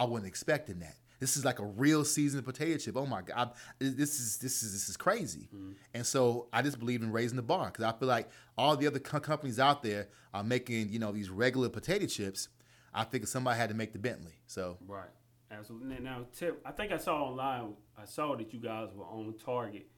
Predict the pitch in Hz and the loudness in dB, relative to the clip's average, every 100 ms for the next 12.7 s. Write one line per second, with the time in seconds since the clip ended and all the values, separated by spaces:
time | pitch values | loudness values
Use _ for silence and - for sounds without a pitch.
0 | _ 131 117 - 180 - 127 113 110 104 | _ -10 -8 2 2 2 -2 -2 -4 -4
1 | 107 104 - 147 165 - 185 196 180 151 | -6 -6 6 8 8 2 0 2 2 0
2 | 147 165 175 147 131 151 139 123 113 156 | 0 -2 0 0 -2 -2 -2 -2 -2 -4
3 | 139 127 127 117 110 104 113 107 113 117 | -4 -6 -6 -4 -6 -6 -6 -4 -6 -8
4 | 107 - - 139 135 131 113 107 98 - | -10 -10 -2 -2 0 -4 -4 -6 -10 -14
5 | 107 - 131 113 107 104 113 110 101 110 | -12 -6 -4 -4 -6 -4 -4 -4 -6 -4
6 | 147 131 - 104 120 101 98 113 101 90 | -4 -4 -8 -12 -12 -12 -10 -8 -8 -10
7 | - 101 - - - 143 131 143 123 - | -16 -16 -18 -12 0 4 6 6 4 4
8 | 151 165 160 165 120 117 101 123 147 143 | 8 8 8 6 4 -2 2 4 6 6
9 | 143 139 135 104 113 110 101 - 151 143 | 4 4 4 0 -2 -2 -2 -4 0 4
10 | 135 127 131 123 120 101 104 135 131 135 | 4 6 4 2 0 0 2 4 4 2
11 | 123 120 113 - - - 104 120 131 - | 0 0 -4 -14 -14 -8 2 4 4 4
12 | 117 104 110 104 101 95 | 0 0 -2 0 0 0